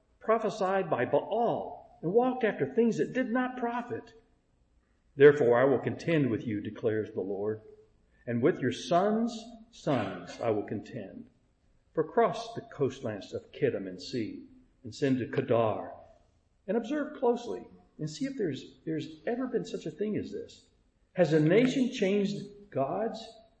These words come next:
when they were not gods? But my people have changed their glory for that which does not profit.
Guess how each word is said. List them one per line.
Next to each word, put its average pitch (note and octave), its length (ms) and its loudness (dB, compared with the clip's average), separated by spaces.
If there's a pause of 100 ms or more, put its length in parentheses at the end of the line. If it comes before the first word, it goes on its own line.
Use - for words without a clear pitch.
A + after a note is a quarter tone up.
(1120)
when E3+ 280 0
they F#3 120 6
were F3 120 4
not C3+ 380 0
gods? A#3+ 420 -8 (220)
But - 100 -6
my B3+ 200 0
people C4+ 280 6
have D#3+ 160 0
changed B3+ 520 0
their C#3 140 4
glory A2 500 2 (340)
for C3+ 80 -4
that D#3 300 2
which C#3+ 260 0
does A#2 200 -2
not B2+ 420 -4
profit. C#3 340 -10